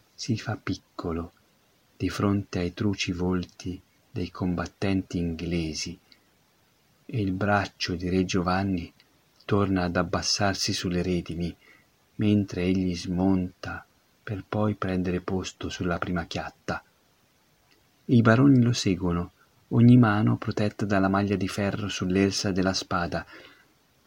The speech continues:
e l'ordine di salpare viene impartito. Adagio, adagio,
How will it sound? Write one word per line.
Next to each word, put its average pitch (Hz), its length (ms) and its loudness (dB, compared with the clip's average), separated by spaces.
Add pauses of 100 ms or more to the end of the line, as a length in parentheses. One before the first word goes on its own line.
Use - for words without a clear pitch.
(220)
e 113 100 0
l'ordine 123 400 6
di 95 80 0
salpare 90 720 0 (480)
viene 95 220 2
impartito. 95 720 -4 (2250)
Adagio, 95 640 -2
adagio, 87 640 -8